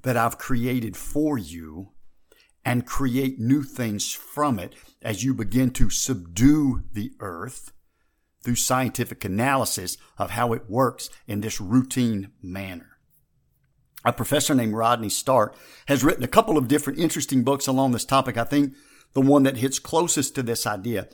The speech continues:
is his book called How the West Won. And, and the, the purpose of that book is to say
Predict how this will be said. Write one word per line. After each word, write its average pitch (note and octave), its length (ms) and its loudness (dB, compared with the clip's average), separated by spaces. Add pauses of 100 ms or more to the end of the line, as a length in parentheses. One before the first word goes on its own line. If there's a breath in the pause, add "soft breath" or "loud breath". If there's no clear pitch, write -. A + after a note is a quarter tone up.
(280 loud breath)
is C3 140 0
his D3 160 2
book D3 260 6
called A#2+ 260 2 (180 loud breath)
How E3+ 360 2
the C#3 100 0
West B2 720 2 (140)
Won. F#2+ 560 -6 (360 soft breath)
And, - 200 -6
and C3 180 4
the, C3 160 -4
the B2 140 -6
purpose - 480 -2
of B2+ 160 0
that C3 220 -2
book B2+ 220 0
is A#2 120 -4
to - 100 -10
say G#2 300 -2